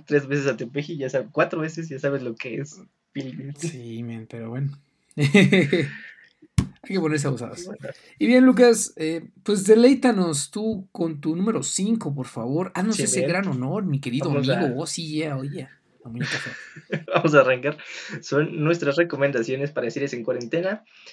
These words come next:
Speaker 1: Eh, igual que la vez del primer episo-, del primer episodio con las películas, en las publicaciones de Facebook e Instagram van a estar los lugares donde pueden ver las series. Entonces, ahí vamos.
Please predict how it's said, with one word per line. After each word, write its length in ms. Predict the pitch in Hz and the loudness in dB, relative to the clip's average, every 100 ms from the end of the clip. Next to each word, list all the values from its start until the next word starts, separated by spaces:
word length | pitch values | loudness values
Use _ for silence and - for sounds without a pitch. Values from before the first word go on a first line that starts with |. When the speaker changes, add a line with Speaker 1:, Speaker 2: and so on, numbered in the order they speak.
| - - _ | -20 -20 _
Speaker 1:
Eh, 100 | - 131 | -6 -4
igual 400 | 127 127 135 151 | -2 0 2 2
que 120 | 165 | 2
la 140 | 151 117 | 2 2
vez 400 | 123 139 139 - | 0 -2 -4 -4
del 160 | 131 | -4
primer 260 | 117 123 135 | -2 -2 -2
episo-, 400 | 135 131 - 151 | -2 -4 0 0
del 220 | 147 127 | 0 -6
primer 220 | 117 143 151 | -6 -6 -6
episodio 640 | 151 147 147 165 160 - - | -4 -4 -2 0 -2 -6 -10
con 200 | 127 120 | -6 -2
las 120 | 113 | -4
películas, 720 | - 123 135 - 180 220 - _ - | -4 -6 -6 -2 -2 -2 -6 _ -6
en 560 | 123 120 123 120 120 | -4 -4 -4 -4 -4
las 160 | 120 120 | -4 -6
publicaciones 680 | - 120 117 127 127 135 131 | -6 -6 -6 -6 -4 -4 -4
de 120 | 123 | -6
Facebook 440 | - 131 127 123 120 | -6 -8 -6 -6 -6
e 60 | |
Instagram 640 | 131 151 170 165 214 175 147 | -4 -4 -2 -2 -4 -6 -4
van 180 | 127 | -4
a 20 | 123 | -6
estar 380 | - 127 127 - - - _ | -6 0 0 0 -8 -20 _
los 200 | 139 131 143 | -6 -4 0
lugares 320 | 139 160 143 | 2 4 2
donde 200 | 131 120 | 0 -4
pueden 360 | - 143 135 | 0 2 0
ver 180 | 127 127 - | -2 -2 -2
las 200 | 127 117 | -8 -4
series. 380 | 170 190 - - _ _ _ _ _ _ - | -2 -2 -4 -8 _ _ _ _ _ _ -18
Entonces, 680 | 127 147 151 - 226 - - _ _ _ _ _ - | -8 -6 -6 -6 -8 -8 -18 _ _ _ _ _ -10
ahí 120 | - | -10
vamos. 280 | 165 - | -8 -14